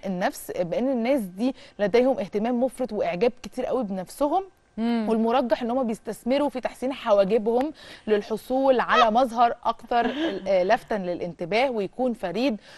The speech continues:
Speaker 1: وبيقولوا يهتم الاشخاص النرجسيين بش-، بشده بمظهرهم. حطي
Speaker 2: مم.
Speaker 1: دي تحتيها مليون خط.
Speaker 2: مم.
Speaker 1: وكمان في دراسه اتعملت في ألفين وتمنتاشر بتقول ان الحواجب، الحواجب هي، آه، آه، علامه على النرجسيين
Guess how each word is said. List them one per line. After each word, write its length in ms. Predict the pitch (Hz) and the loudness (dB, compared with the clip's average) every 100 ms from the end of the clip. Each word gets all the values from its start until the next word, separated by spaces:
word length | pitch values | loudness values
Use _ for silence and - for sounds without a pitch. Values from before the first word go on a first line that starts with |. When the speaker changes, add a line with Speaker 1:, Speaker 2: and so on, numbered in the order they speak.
| - | -10
Speaker 1:
وبيقولوا 840 | 190 233 254 208 196 254 262 254 226 | 0 4 4 2 -2 -2 0 0 -2
يهتم 460 | 185 - 247 269 | -4 -2 0 0
الاشخاص 460 | 220 180 - 233 233 | -2 -4 -4 -4 -2
النرجسيين 560 | 214 190 180 - 226 233 | -6 -6 -6 -8 -8 -6
بش-، 200 | 220 220 | -6 -8
بشده 480 | 196 190 247 214 247 | -8 -2 0 0 0
بمظهرهم. 1200 | 214 202 190 160 175 208 185 170 208 196 190 196 - _ _ - | -2 -6 -10 -10 -6 -4 -6 -8 -6 -6 -6 -6 -8 _ _ -8
حطي 220 | 214 180 | -8 -6
Speaker 2:
مم. 60 | 190 | -4
Speaker 1:
دي 260 | 233 247 208 | -2 -4 -6
تحتيها 540 | 185 - 233 220 208 | -12 -8 -4 -2 -2
مليون 380 | 180 175 190 180 | -4 -4 -4 -6
خط. 200 | - - _ - - 180 | -10 -12 _ -20 -18 -14
Speaker 2:
مم. 160 | 175 | -6
Speaker 1:
وكمان 720 | 196 262 381 311 247 269 403 349 | 4 6 6 6 4 4 0 -4
في 260 | 277 302 | 0 0
دراسه 480 | 226 233 277 302 285 | 2 4 2 4 0
اتعملت 420 | 226 202 262 254 | 2 -2 -2 -2
في 140 | - 220 | -2 -2
ألفين 260 | - 254 | -2 -2
وتمنتاشر 640 | 269 202 175 170 226 285 294 | -2 -4 -8 -4 -2 -2 -2
بتقول 340 | 202 220 262 | -4 -2 -2
ان 120 | 254 277 | -2 -4
الحواجب، 800 | 240 208 202 269 214 233 202 | -4 -2 2 4 4 2 0
الحواجب 720 | 214 214 196 196 226 226 214 - - - - | -6 -6 0 2 4 2 -2 -8 -18 -12 4
هي، 480 | 247 254 247 240 - - | 4 8 8 8 6 -4
آه، 240 | 202 190 180 | -2 -2 2
آه، 160 | 190 | 0
علامه 500 | 180 185 208 247 254 | 2 2 4 4 4
على 380 | 214 190 247 226 | 2 4 4 2
النرجسيين 760 | 196 180 175 - 190 220 247 | 0 -2 -4 -8 -6 -2 -2